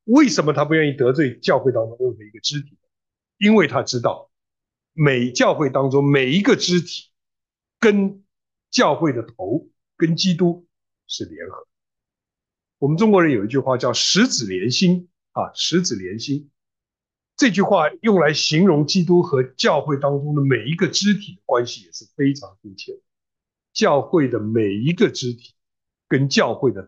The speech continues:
头都是联合的。扫罗在大马色的路上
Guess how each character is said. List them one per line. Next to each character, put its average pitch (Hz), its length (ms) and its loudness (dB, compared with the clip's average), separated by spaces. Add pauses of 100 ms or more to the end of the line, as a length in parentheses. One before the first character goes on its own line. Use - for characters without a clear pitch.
(100)
头 87 260 -12 (240)
都 131 140 0
是 123 140 -8
联 95 260 -16
合 - 120 -20
的。 - 60 -20 (800)
扫 113 260 -2
罗 113 420 0 (180)
在 131 260 0
大 151 260 0
马 104 160 -6
色 131 180 -6
的 104 100 -10
路 110 180 -6
上 - 120 -18